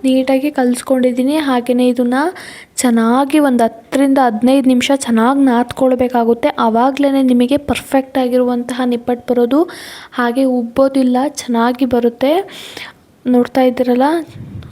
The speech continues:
ಕೈಗೆ ಸ್ವಲ್ಪನೂ ಅಂಟಬಾರ್ದು, ಆ ರೀತಿ ನೀವು, ಆ, ಕಲಿಸ್ಕೊಳ್ಬೇಕಾಗುತ್ತೆ. ನೋಡಿ, ಸ್ವಲ್ಪನೂ ಕೈಗೆ ಅಂಟ್ಕೊಳ್ತಾ ಇಲ್ಲ.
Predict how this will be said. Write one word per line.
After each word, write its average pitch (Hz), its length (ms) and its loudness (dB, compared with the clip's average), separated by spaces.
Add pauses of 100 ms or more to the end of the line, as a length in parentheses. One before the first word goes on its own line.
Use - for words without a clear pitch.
(100)
ಕೈಗೆ 285 500 0
ಸ್ವಲ್ಪನೂ 277 600 0
ಅಂಟಬಾರ್ದು, 254 760 0
ಆ 240 320 -2
ರೀತಿ 269 240 0
ನೀವು, 269 480 4 (380)
ಆ, 240 140 2
ಕಲಿಸ್ಕೊಳ್ಬೇಕಾಗುತ್ತೆ. 247 1080 2
ನೋಡಿ, 254 360 2 (960)
ಸ್ವಲ್ಪನೂ 285 640 2
ಕೈಗೆ 254 340 2
ಅಂಟ್ಕೊಳ್ತಾ 247 680 0
ಇಲ್ಲ. 220 200 2